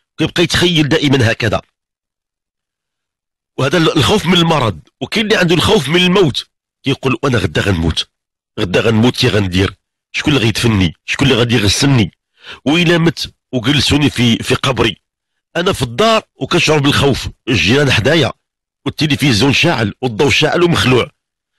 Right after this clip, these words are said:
من اللي غيوضعوني في القبر؟ كي غندير؟" وكيقولوا لنا في الدين: "غيجينا نكير ومنكر وتعبان له عينين جاحظتين". يا ربي، كي غندير؟ وكيبدا يشعر بالخوف،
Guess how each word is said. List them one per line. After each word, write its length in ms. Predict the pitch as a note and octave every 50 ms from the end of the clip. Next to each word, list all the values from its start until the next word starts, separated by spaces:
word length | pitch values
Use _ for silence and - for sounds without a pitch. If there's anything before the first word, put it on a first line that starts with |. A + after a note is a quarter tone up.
| _ _ _ _ -
من 80 | D#3+
اللي 120 | F3+ E3+ D#3
غيوضعوني 480 | B2 C#3+ C#3+ C3 G#2+ A#2 A2+ A#2+ A#2
في 80 | A2 -
القبر؟ 320 | A2+ - - G#2+ G2 G#2+
كي 140 | - - C3+
غندير؟" 460 | A2+ F#2+ A#2 A2 G2+ G2 G#2+ G#2+ - - _ _ _ _ _ _ _ _ _ _ _ -
وكيقولوا 420 | - - E3+ - - D#3+ D#3 D3
لنا 120 | D3+ D3+ C3
في 120 | - B2
الدين: 240 | A#2 F2+ A#2 C#3 C3
"غيجينا 340 | A2+ B2+ B2 - A#2 B2+ C3
نكير 640 | B2 A#2+ - - C#3 D3+ D3 C3+ A#2+ A#2+ G#2+ - -
ومنكر 680 | G#2+ A#2+ B2+ B2+ C#3 D#3 C3+ - - B2+ A2+ - - _ _ _ _ _ _ _ _ _
وتعبان 880 | - A#2 B2+ - - C3 F#2+ F2 A2 D3+ D#3 D3+ C#3+ C#3+ B2+ A2 F#2+ D#2+ - _ _ _ _ -
له 260 | A2+ A#2 A2 A#2 A2
عينين 480 | F2+ G#2+ B2 A#2+ A#2 C3 C3+ B2+ B2 A2+
جاحظتين". 720 | F2+ A#2 G#2+ - B2+ B2 G#2 A2+ - - C#3 B2+ A#2 - - _ _ _ _ _ _ _ -
يا 120 | C3+ C3+ B2
ربي، 220 | A2 E2+ G2+ G2
كي 140 | - - C#3+
غندير؟ 400 | G#2+ B2+ A#2+ A2 F#2+ G#2+ A2 - -
وكيبدا 280 | - - - A#2+ A2 A2+
يشعر 240 | - - G2+ G2 A2
بالخوف، 540 | A2 A2+ - - A2+ D#3+ E3 A2 - -